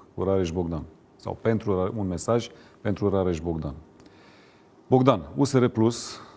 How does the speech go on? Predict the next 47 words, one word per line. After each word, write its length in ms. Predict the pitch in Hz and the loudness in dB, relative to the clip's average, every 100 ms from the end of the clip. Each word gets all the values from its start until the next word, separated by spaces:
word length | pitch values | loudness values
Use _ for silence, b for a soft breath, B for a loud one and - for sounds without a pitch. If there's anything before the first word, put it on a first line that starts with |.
| B | B
sunt 220 | - 117 | -2 0
singurii 400 | 104 123 110 104 | 4 4 6 4
care 180 | 104 95 | 2 2
pot 180 | 98 95 | 2 0
duce 240 | 107 101 | 0 0
România 260 | 92 92 90 | 0 0 -2
mai 120 | 87 | -2
departe.” 400 | 85 82 76 - | -2 -4 -8 -10
Asta 220 | 95 - | -8 -6
spune 280 | 95 - 85 | -8 -6 -6
Negrițoiu. 480 | 85 85 82 - 76 - - b b b b - | -4 -6 -6 -10 -14 -16 -20 b b b b 2
„Nu 140 | 143 | 4
voi 260 | 123 120 101 | 6 4 4
cu 100 | 95 | 0
Câțu, 340 | - 104 - | 0 0 2
vă 120 | 95 | 0
cunosc 300 | 104 110 127 | 2 2 2
destul 280 | 120 113 135 | 2 2 2
de 80 | 113 | 4
bine 200 | 104 104 | 2 2
pe 80 | 87 | 0
amândoi 360 | 87 87 95 | -2 2 2
și 200 | 82 - | 0 -4
știi 200 | 90 - | -2 2
asta. 280 | 90 - - - - b b b b b | 2 0 -10 -18 -20 b b b b b
M-ai 160 | 113 | 0
întrebat 360 | 120 123 120 - | 4 4 4 4
odată 280 | 123 127 110 | 4 4 4
de 100 | 101 | 2
Câțu, 340 | - 107 - | 2 -2 0
am 80 | 90 | -2
fost 220 | 117 120 | 0 0
neutru, 360 | 110 107 117 127 | 2 2 2 2
dar 220 | 107 101 - | 2 2 2
omul 300 | 127 135 120 | 4 4 4
este 200 | 113 117 | 2 2
un 120 | 107 | 4
mic 160 | 135 | 2
satrap. 640 | - - 110 - 104 - - - b b b b _ | 2 0 0 2 0 -2 -20 -20 b b b b _
De 120 | 101 | 2
asta 200 | 135 139 | 4 4
l-am 180 | 127 127 | 4 2
și 220 | - 156 | 2 0
scos 320 | - - 151 | 2 2 2
din 200 | 131 139 | 4 4
bancă. 400 | 131 104 87 - - - _ _ _ - - b b b b b b | 2 0 -4 -12 -18 -20 _ _ _ -20 -20 b b b b b b
Uh, 840 | 113 117 117 113 110 107 104 104 | 2 4 6 6 6 4 4 2